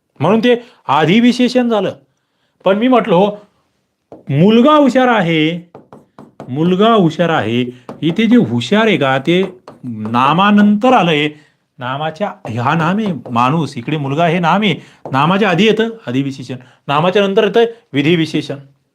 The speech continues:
इंटरेस्टिंग आहे, महत्वाचं आहे. मी म्हटलो शिक्षक प्रेमळ आहेत, नामाच्या नंतर आलं विधी विशेषण.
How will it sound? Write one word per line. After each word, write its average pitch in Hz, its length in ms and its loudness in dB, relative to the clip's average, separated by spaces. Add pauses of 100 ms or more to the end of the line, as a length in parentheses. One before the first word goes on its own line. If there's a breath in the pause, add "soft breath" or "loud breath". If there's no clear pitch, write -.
(260)
इंटरेस्टिंग 202 480 -4
आहे, 226 60 2
महत्वाचं 131 480 -2
आहे. - 200 -20 (1900 soft breath)
मी 156 120 2
म्हटलो 165 480 2 (140)
शिक्षक 185 460 -2
प्रेमळ 240 540 2
आहेत, 233 260 2 (3500 soft breath)
नामाच्या 233 480 2
नंतर 277 320 4
आलं 277 200 4
विधी 269 240 -2
विशेषण. 247 500 -4